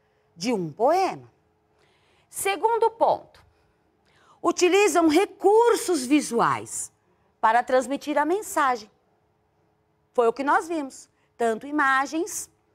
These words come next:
né, quanto a posição das palavras, o próprio formato. Terceiro,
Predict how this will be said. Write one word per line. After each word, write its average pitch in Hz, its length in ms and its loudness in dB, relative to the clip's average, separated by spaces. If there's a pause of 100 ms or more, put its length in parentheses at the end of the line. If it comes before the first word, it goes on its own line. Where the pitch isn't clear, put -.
(140)
né, 262 220 -2
quanto 269 320 -2
a 277 60 0
posição 269 460 -4
das 262 240 -2
palavras, 247 720 0
o 156 40 -20
próprio 180 320 -4
formato. 233 680 -6 (2500)
Terceiro, 311 920 0